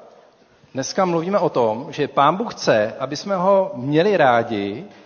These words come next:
celým srdcem. Dovedete si představit, co to je celým srdcem? Celou svojí myslí a celou svojí silou. To nás, eh, učí i Pán Ježíš, aby jsme takto milovali Boha. To se, těžko se to chápe.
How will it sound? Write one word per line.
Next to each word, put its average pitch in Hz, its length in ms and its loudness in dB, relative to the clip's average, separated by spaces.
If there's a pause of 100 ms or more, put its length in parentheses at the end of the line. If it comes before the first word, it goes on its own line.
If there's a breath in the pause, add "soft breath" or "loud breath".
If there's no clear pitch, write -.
(460 loud breath)
celým 214 480 2
srdcem. 131 560 -2 (1200)
Dovedete 151 320 -2
si 190 160 -6
představit, 156 480 -6
co 165 100 -12
to 160 120 -4
je 165 120 2
celým 151 420 -2
srdcem? 101 540 -10 (480 soft breath)
Celou 175 380 0
svojí 202 320 -8
myslí 120 500 -10
a 113 60 -12
celou 165 280 -4
svojí 160 320 -6
silou. 107 440 -4 (120)
To 139 100 -8
nás, 156 400 -2
eh, - 500 -14 (400)
učí 143 220 -12
i 151 60 -6
Pán 139 240 -2
Ježíš, 113 360 -10
aby 120 140 -8
jsme 151 200 -4
takto 202 600 -4
milovali 143 540 2
Boha. 104 300 -2 (420 loud breath)
To 120 100 -12
se, - 220 -4 (280)
těžko - 360 -8
se 147 140 -12
to 147 100 -6
chápe. - 420 -6